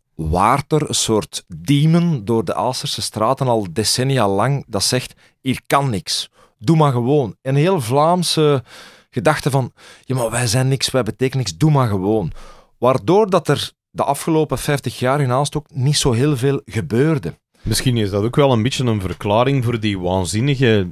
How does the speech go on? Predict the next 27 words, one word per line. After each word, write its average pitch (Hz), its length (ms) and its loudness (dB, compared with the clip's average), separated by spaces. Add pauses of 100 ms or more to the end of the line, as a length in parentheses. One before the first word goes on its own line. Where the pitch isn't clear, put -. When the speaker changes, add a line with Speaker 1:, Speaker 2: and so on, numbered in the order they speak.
(160)
Speaker 2:
explosie 139 1160 0
van 101 220 0
de 87 140 0
waanzin 147 680 0
dat 104 200 0
dat 92 220 2
weekend 143 540 0
van 98 260 -2
carnaval 90 640 -2
is 80 140 -6
Speaker 1:
Ja. 104 140 4
Speaker 2:
daar. 76 280 -8 (500)
Speaker 1:
Ja, 139 220 -2 (120)
en 123 100 -2
dat 160 120 4
heeft 180 140 2
eigenlijk, 175 420 0
eh, 139 600 2 (800)
denk 160 240 0
ik, 156 120 -2
te 127 100 0
maken 131 720 2
met, 120 340 2 (600)
eh, 98 800 0 (180)
iets 123 240 -2
heel 214 220 6
positief 160 960 -2